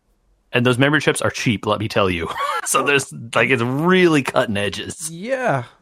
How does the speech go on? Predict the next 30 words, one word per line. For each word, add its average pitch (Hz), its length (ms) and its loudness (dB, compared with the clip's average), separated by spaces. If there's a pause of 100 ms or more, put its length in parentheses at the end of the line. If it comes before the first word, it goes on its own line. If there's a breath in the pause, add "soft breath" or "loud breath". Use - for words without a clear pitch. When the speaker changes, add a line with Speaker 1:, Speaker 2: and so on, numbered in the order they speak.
(340)
Speaker 2:
I, 180 260 -8 (1500)
it's 160 200 -6
arbitrary, 175 680 4
though, 107 400 -4
because 147 280 0
there's, - 400 -4
like, 147 360 -4 (680 soft breath)
twenty 156 340 4
games 180 360 0
versus 135 320 -2
four 151 260 2
games. 185 320 -2
There's 139 160 0
almost 147 440 2
no 123 300 2
memory 107 400 -2
chip - 360 -10
difference - 380 -16
there - 260 -14 (300)
in 135 140 0
these 117 220 0
size 104 300 -4
games, - 420 -16 (200)
right? 156 220 -2 (140)
Speaker 1:
Oh, 196 100 6
yeah. 117 240 4
Like, 107 160 2
in, 113 120 2
Speaker 2:
The 123 40 6
Speaker 1:
in 113 60 6